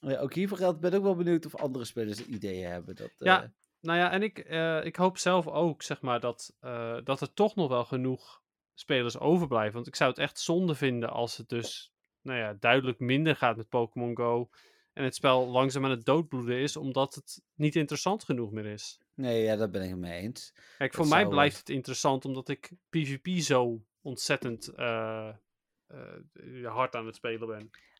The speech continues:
Speaker 1: Ah, ik zie de Pokémon Company dat ook gewoon niet toestaan, toch?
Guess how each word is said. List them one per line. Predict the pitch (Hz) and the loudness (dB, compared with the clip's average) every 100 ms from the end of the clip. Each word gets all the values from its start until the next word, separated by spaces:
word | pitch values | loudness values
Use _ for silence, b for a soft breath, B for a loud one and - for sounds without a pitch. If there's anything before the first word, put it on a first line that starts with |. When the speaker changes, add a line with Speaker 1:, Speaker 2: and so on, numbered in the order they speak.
| b | b
Speaker 1:
Ah, | - - 85 | -8 -4 -4
ik | 120 | -4
zie | - 151 | -2 -2
de | 139 | -2
Pokémon | 139 160 175 160 | 0 -2 0 -4
Company | 139 143 139 131 | -4 -4 -2 -2
dat | 117 117 | -2 -4
ook | 127 | -6
gewoon | - 113 | -6 -4
niet | 107 | -4
toestaan, | 110 104 - 90 95 | -6 -10 -10 -12 -10
toch? | 95 98 - | -14 -16 -20